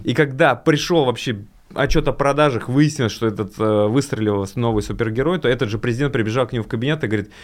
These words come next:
«Слушай, помнишь того Человека-паука, которого мы оба так любим? Давай мы сделаем отдельную серию». Вот, то есть, как бы, надо делать баланс, да, иногда наши идеи, они не очевидны, но при этом срабатывают.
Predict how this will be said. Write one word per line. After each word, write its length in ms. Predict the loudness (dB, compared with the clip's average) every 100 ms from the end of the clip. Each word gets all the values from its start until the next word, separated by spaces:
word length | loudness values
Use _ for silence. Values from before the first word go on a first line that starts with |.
| -4
«Слушай, 240 | -2 0
помнишь 300 | 0 2 0
того 380 | 0 2 2 2 -4 -18 -6
Человека-паука, 600 | 0 0 2 2 2 0
которого 300 | 0 0 0
мы 120 | 2
оба 180 | 2 2
так 220 | 0 0
любим? 340 | 2 2 0 -2 -4
Давай 320 | 2 6 6 6
мы 60 | 2
сделаем 420 | 2 2 4 2
отдельную 440 | 0 2 2 0
серию». 340 | 0 0 0 -2
Вот, 200 | -2 0
то 80 | 0
есть, 160 | -2 -4
как 200 | -4 2
бы, 220 | 2 2 -6 -20 -18 -6
надо 560 | -2 0 2 0 -4 -14
делать 640 | -12 -8 -4 2 2 2
баланс, 340 | 0 0 0
да, 120 | 2 2
иногда 300 | 2 0 0
наши 320 | 0 0 0
идеи, 280 | 2 4 4
они 380 | 2 2 0
не 140 | 0 0
очевидны, 400 | -2 -2 -2 0
но 140 | -2
при 160 | -2 -4
этом 160 | -4
срабатывают. 580 | -4 -2 -2 -2 -6 -14